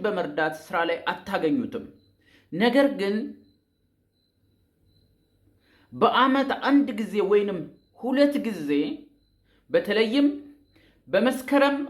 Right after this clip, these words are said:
አካባቢና በግንቦት አካባቢ፣ መስከረም አለፍ ካለበትም ጥቅምት ውስጥ፣ እንደዚሁም ደግሞ ግንቦት ካለፈበት ሰኔ ጫፍ አካባቢ የተለያዩ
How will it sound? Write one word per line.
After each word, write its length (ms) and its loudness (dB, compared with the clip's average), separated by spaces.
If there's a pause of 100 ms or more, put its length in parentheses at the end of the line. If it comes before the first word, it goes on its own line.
አካባቢና 680 -4 (200)
በግንቦት 520 2
አካባቢ፣ 500 -4 (640)
መስከረም 560 0 (120)
አለፍ 480 0
ካለበትም 680 0 (160)
ጥቅምት 520 -2
ውስጥ፣ 320 -4 (180)
እንደዚሁም 500 4
ደግሞ 240 -2 (120)
ግንቦት 380 0
ካለፈበት 720 -4 (460)
ሰኔ 320 0 (180)
ጫፍ 280 2 (180)
አካባቢ 580 -2 (1600)
የተለያዩ 520 0